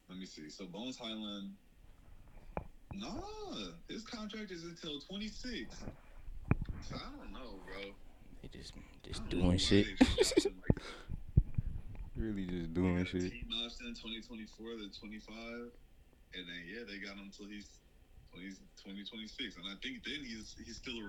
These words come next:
Speaker 1: re-, restricted free agent. So it's like, they just matched the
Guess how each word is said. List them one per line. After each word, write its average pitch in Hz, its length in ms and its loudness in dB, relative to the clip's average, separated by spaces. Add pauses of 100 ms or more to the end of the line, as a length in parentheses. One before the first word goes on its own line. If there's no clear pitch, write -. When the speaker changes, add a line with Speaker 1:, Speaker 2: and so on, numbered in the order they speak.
Speaker 1:
re-, - 220 -10
restricted 107 500 -8
free 95 240 -4
agent. - 260 -10
So - 140 -12 (100)
it's 95 160 -12
like, - 240 -12 (1200)
they 95 120 -4
just 92 200 -12
matched 98 280 -4
the - 100 -12